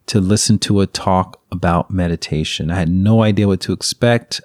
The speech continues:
I was really just going along because my good friend was hosting it and I wanted to support him. I never thought for a million year, in a million years that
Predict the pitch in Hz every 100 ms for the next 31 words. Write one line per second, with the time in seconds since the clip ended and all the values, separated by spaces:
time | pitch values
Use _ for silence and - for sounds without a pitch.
0 | - 87 90 98 120 120 104 110 - 107
1 | 101 98 98 101 87 - 87 87 82 87
2 | - - - 104 107 98 92 - - _
3 | _ - - 113 - 120 120 - - -
4 | - 101 90 95 90 - - - - 92
5 | 107 113 127 - _ _ _ _ _ _
6 | _ _ _ _ - 95 98 101 101 95
7 | 92 - 90 85 92 98 95 90 90 87
8 | 98 87 92 92 87 90 92 95 - 85
9 | 82